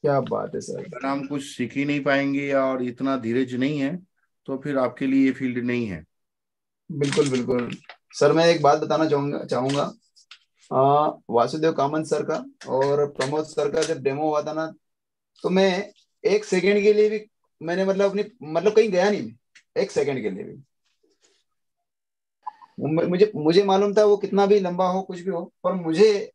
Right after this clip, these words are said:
Speaker 1: देखना है तो देखना है, ऐसा।
Speaker 2: मैंने, अ, हमने अभी video चला के देखा था, तो उसमें, अ, सिर्फ, अ, मतलब, ऐसा नहीं, students वहाँ पे बहुत अच्छे-अच्छे artist है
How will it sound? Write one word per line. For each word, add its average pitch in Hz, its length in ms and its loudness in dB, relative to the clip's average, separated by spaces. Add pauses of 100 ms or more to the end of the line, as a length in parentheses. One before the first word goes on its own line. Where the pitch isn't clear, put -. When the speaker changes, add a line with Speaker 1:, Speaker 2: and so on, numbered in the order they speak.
(140)
Speaker 1:
देखना 185 280 0
है 185 120 4
तो 202 100 2
देखना 165 280 -4
है, - 160 -10 (560)
ऐसा। 131 340 -10
Speaker 2:
मैंने, 143 320 0
अ, 131 120 -2
हमने 127 400 4
अभी - 180 -2 (100)
video 143 340 4
चला 131 260 0
के 135 100 -6
देखा 123 280 -4
था, 117 180 -2
तो 123 160 -8
उसमें, 127 400 -4 (540)
अ, - 260 -10
सिर्फ, 160 400 -6
अ, 131 240 2
मतलब, 127 420 -2
ऐसा 113 320 -2
नहीं, 139 160 -6
students 127 520 -2
वहाँ 117 140 -4
पे 139 120 -8
बहुत 165 260 -4
अच्छे-अच्छे 175 400 -2
artist 165 420 0
है 170 180 -2